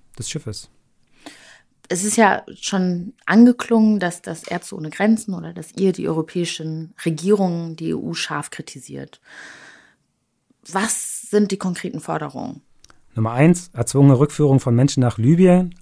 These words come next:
Speaker 1: aufhören zu lassen. Und Nummer zwei, eine staatliche Seenotrettung, eine professionelle staatliche Seenotrettung im zentralen Mittelmeer wieder zu etablieren. Wir fordern wirklich ein Ende der Unterstützung für die libysche Küstenwache.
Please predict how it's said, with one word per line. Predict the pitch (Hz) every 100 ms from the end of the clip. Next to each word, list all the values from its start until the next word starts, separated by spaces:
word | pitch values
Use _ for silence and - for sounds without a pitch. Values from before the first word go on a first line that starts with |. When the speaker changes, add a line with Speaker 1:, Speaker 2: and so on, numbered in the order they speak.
| _ -
Speaker 1:
aufhören | - 165 - 175 160
zu | 165
lassen. | 160 156
Und | - 120
Nummer | 123 120
zwei, | - 120 135 147 147 _ - _ _
eine | 117
staatliche | - 123 - 135 - 135 135 - _ - -
Seenotrettung, | 104 113 135 135 - 131 135
eine | 123
professionelle | 117 120 113 - 127 156
staatliche | - 120 123 117
Seenotrettung | 107 117 110 113 117 117
im | - 117 107
zentralen | - 104 - 110 110 107
Mittelmeer | 113 113 110 107 110 -
wieder | - 104
zu | -
etablieren. | 123 104 95 139 151 147 - - - _ _
Wir | 120
fordern | - 131 143 143 135 - _ _ _ _
wirklich | 127 147 147
ein | 139 -
Ende | 117 165 190 170
der | 131
Unterstützung | 127 127 - 143 160
für | 139 123
die | 120 131
libysche | - 131 135 120
Küstenwache. | - 151 - 120 104 123